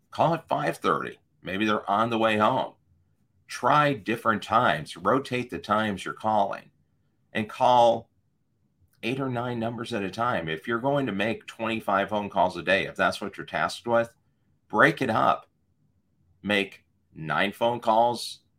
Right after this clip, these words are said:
in a morning slot, make eight in an afternoon slot, make eight in a late afternoon slot, and rotate what times you're calling the people.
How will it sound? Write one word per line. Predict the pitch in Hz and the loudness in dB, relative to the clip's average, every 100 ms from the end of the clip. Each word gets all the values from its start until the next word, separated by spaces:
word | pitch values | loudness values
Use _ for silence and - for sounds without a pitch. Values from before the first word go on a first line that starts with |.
| _ _ - | _ _ -6
in | 98 | -4
a | |
morning | 98 101 117 120 | -2 -2 -2 -4
slot, | - 117 117 110 - | -2 4 6 4 0
make | 82 - - | -6 -6 -6
eight | 90 95 | -4 -4
in | 92 | -4
an | 87 | -2
afternoon | 87 87 76 95 117 | 0 0 -2 -6 -6
slot, | 110 110 101 87 | -2 0 0 0
make | 90 - - | -6 -6 -6
eight | 98 - | -6 -4
in | 90 | -8
a | 71 | -2
late | 98 107 | 2 2
afternoon | 87 78 76 85 85 71 | 2 0 -2 -6 -8 -8
slot, | - - 78 76 - _ _ _ | -8 -2 0 0 -2 _ _ _
and | - 98 90 | -4 -4 0
rotate | 95 127 127 98 82 - | 4 4 2 -2 -4 -2
what | 92 92 | 0 0
times | - 98 98 95 92 | 0 2 4 4 -2
you're | 80 | -12
calling | - 101 107 101 76 | -4 0 0 -2 -6
the | |
people. | 71 85 57 - - | -10 -10 -10 -10 -12